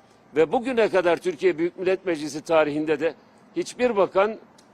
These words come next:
böylesine Plan Bütçe Komisyonu'na sokulmak istenmediği bir tavırla karşılaşmamıştır. Bakanların çok eleştirildiği, çok büyük mücadelelerin,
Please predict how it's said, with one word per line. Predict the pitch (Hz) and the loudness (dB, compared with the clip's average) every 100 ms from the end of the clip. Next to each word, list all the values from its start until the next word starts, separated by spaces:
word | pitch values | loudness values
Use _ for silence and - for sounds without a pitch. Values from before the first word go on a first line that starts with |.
| _ _ _ | _ _ _
böylesine | 180 214 196 - 208 | 4 6 4 2 -2
Plan | 202 180 196 | 0 0 0
Bütçe | 170 - 214 | -2 -2 -2
Komisyonu'na | 180 175 165 - 170 190 220 | 0 -2 -2 -2 -2 -2 -4
sokulmak | - 175 180 185 175 - | -2 -2 0 0 0 -2
istenmediği | 185 - 214 180 156 151 | -8 0 0 0 -2 0
bir | 170 180 | 0 2
tavırla | 175 156 160 233 | 0 0 0 0
karşılaşmamıştır. | 196 170 175 160 127 117 107 - - - - - - | 2 0 0 -4 -4 -10 -12 -16 -20 -20 -20 -10 -4
Bakanların | - 180 190 190 | 0 2 2 2
çok | 214 196 | 2 4
eleştirildiği, | 190 180 - 175 165 139 123 120 - - - | 2 2 2 0 0 -4 -8 -8 -16 -20 -2
çok | 208 214 214 | 4 4 2
büyük | 214 196 | -4 0
mücadelelerin, | 180 185 185 180 175 170 175 | 2 4 4 2 2 2 0